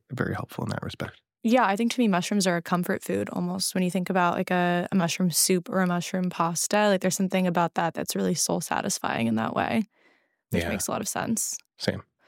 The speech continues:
Speaker 2: Um, I know that, like, we're talking about all the different variety of mushrooms that are out there, and,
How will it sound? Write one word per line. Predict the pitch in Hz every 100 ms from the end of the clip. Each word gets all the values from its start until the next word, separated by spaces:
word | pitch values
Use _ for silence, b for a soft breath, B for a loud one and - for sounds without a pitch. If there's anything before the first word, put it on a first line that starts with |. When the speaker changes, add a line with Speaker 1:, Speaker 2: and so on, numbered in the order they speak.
| b b b b -
Speaker 2:
Um, | 208 196 185
I | 202
know | 202
that, | 202 233 220 -
like, | 180 -
we're | 202 185
talking | 175 175 175 175
about | 165 160 160 156 -
all | - 175
the | 170
different | 175 160 -
variety | 180 165 156 170
of | 170
mushrooms | 175 170 - 220 214
that | 233
are | 233
out | - 214 -
there, | 233 233 233 233 -
and, | 196